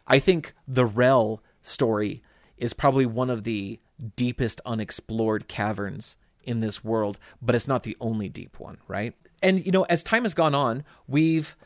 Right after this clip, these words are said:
we've got the novel by Alan Dean Foster. The novel was based on a,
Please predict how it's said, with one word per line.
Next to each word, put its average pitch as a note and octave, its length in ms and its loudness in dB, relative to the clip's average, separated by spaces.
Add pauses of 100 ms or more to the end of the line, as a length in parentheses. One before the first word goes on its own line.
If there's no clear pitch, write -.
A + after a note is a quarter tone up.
(220)
we've C#3 200 4
got B2+ 280 4
the A2 80 -2
novel E3+ 580 2 (180)
by A#2+ 320 4
Alan C#3 260 0
Dean C3+ 200 0
Foster. C#3 480 2
The C#3+ 100 2
novel C#3+ 460 2
was B2 180 -2
based A#2+ 560 -4
on A#2 540 -2 (120)
a, A2 300 -2